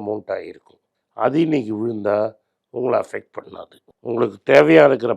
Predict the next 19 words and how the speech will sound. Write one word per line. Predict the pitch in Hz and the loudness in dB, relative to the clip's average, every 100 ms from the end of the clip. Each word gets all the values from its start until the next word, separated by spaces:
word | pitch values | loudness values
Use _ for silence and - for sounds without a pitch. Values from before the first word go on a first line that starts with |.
| 110 | -4
பணத்தை | 113 107 92 | -8 -8 -10
போட்டுட்டு | 85 80 82 - 98 98 - _ _ _ 113 | -14 -20 -20 -14 -10 -10 -12 _ _ _ -4
டெய்லி | 131 139 135 | -2 0 -2
உட்காந்து | - 113 104 107 | -4 -8 -8 -8
மார்க்கெட்டை | 113 120 98 92 | -6 -6 -8 -14
பார்த்தீங்கன்னா | 90 - 85 71 69 92 95 98 _ _ _ _ - | -16 -16 -20 -20 -20 -14 -12 -14 _ _ _ _ -12
உங்களுக்கு | 113 113 101 | -8 -6 -6
தான் | 117 110 | -4 -4
வலிக்கும். | 92 92 - - - _ 98 | -6 -16 -20 -20 -20 _ -8
நான் | 107 113 107 | -2 0 -2
வந்து | 98 90 107 113 - _ _ _ - 107 | -6 -8 -8 -8 -12 _ _ _ -8 -4
மார்க்கெட்டை | 123 123 135 - 107 | -4 -2 -4 -4 -8
ஸ்க்ரீன் | - 131 139 139 98 | -10 -8 -6 -6 -6
பார்த்து | 95 - 123 117 | -8 -8 -8 -8
பத்து | 98 - 107 | -8 -10 -10
நாள் | 110 110 | -10 -6
மேல | 107 113 110 | -2 2 2
ஆகுது. | 98 85 85 - | 0 -6 -16 -8
அதனால | 117 107 98 | -6 -4 -6